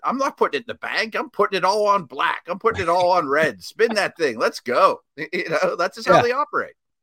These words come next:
Speaker 2: I love that analogy at the bar. It's like, "Hey, guys, I
Speaker 1: Yeah.
Speaker 2: gotta go. The babysitter's, you know, time's up." And then just,
Speaker 1: Right.
Speaker 2: "Hold on, let,
Speaker 1: Got
Speaker 2: let
Speaker 1: an
Speaker 2: me just
Speaker 1: early
Speaker 2: make
Speaker 1: one
Speaker 2: a call."
Speaker 1: tomorrow. Yeah.
Speaker 2: You call the babysitter, and the babysitter's like, "Oh, I can stay all night." And you're like, "Hey, guys, guess what? Let,
Speaker 1: Here
Speaker 2: let's
Speaker 1: we go.
Speaker 2: make it."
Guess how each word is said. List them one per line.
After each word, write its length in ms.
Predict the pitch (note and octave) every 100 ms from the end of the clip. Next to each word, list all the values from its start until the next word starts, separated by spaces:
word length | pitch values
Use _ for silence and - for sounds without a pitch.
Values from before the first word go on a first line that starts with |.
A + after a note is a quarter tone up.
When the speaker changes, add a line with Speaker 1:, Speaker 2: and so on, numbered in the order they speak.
| -
Speaker 2:
I 40 | C#3
love 180 | E3+
that 140 | F3 D3+
analogy 480 | C#3 D3+ D3+ A#2+ A#2+
at 80 |
the 60 | A2
bar. 280 | G2 A#2 F#2
It's 100 | G2
like, 120 | F#2+
"Hey, 100 | C3
guys, 220 | A#2 G#2
I 60 | B2+
Speaker 1:
Yeah. 60 | A2+
Speaker 2:
gotta 180 | G2
go. 280 | F2+ F#2+ F#2
The 80 | F2+
babysitter's, 760 | G#2 G2+ G2+ - F2+ F2 E2 -
you 140 | G2
know, 80 | E2+
time's 400 | - F#2 E2+ E2
up." 240 | E2+ E2
And 100 | F2
then 140 | E2+ E2+
just, 120 | E3
Speaker 1:
Right. 140 | D3+
Speaker 2:
"Hold 160 | C#3+ A#2 G2+
on, 60 |
let, 80 | D#3
Speaker 1:
Got 60 | G3+
Speaker 2:
let 100 | A#3
Speaker 1:
an 60 |
Speaker 2:
me 40 | -
just 40 | C3
Speaker 1:
early 40 |
Speaker 2:
make 40 | -
Speaker 1:
one 120 | B2+
Speaker 2:
a 40 |
call." 200 | A#2 A2+
Speaker 1:
tomorrow. 260 | A2 G#2+ G#2
Yeah. 160 | F#2+ F#2+
Speaker 2:
You 60 | C3
call 200 | F3 C#3+
the 80 |
babysitter, 360 | D3+ C#3 D3 C#3
and 80 | C3
the 40 | C3+
babysitter's 380 | C3+ C3 C3
like, 140 | A#2+ A#2+
"Oh, 80 | D4+
I 80 | D#4+
can 120 | A#3+
stay 160 | - G3
all 100 | F#3+
night." 240 | G3+ - -
And 80 | G#2
you're 120 | G2
like, 80 | F#2
"Hey, 100 | C#3+
guys, 220 | B2 G#2
guess 180 | A2 -
what? 200 | F2+ - _ - _
Let, 160 | G#2 A2+
Speaker 1:
Here 80 |
Speaker 2:
let's 100 | -
Speaker 1:
we 40 | D#3
go. 220 | D#3+ A2+ - - _ _
Speaker 2:
make 80 |
it." 60 | E3